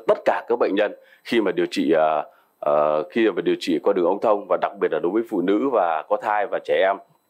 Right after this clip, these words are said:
Và với cái đồng thuận như vậy thì các nghiên cứu cũng đã ra đời từ năm hai nghìn không trăm lẻ hai như đã trình bày từ trước, và rất nhiều các cái loại, ờ, loạn nhịp khác nhau,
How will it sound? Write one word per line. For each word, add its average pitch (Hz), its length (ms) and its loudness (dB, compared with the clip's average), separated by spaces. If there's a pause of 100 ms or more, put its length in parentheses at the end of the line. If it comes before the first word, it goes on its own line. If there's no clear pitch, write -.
(420)
Và 104 160 6
với 117 120 4
cái 147 120 0
đồng 107 160 0
thuận 95 220 2
như 110 100 0
vậy 110 200 4 (340)
thì 87 160 0
các 139 200 -2
nghiên 123 160 -2
cứu 110 160 0
cũng 117 140 0
đã 139 120 2
ra 131 140 4
đời 95 320 4
từ 90 80 0
năm 101 140 2
hai 107 40 2
nghìn 92 80 -6
không 104 120 0
trăm - 0 -
lẻ 87 80 -2
hai 104 280 -4
như 104 100 -4
đã 117 160 0
trình 90 120 -10
bày 120 200 2
từ 80 100 -8
trước, 143 200 0
và 110 80 2
rất 156 180 2
nhiều 113 240 4
các 120 140 -2
cái 147 100 0 (340)
loại, 101 280 4
ờ, 95 280 4
loạn 92 220 0
nhịp 92 140 -4
khác 131 180 0
nhau, 123 200 2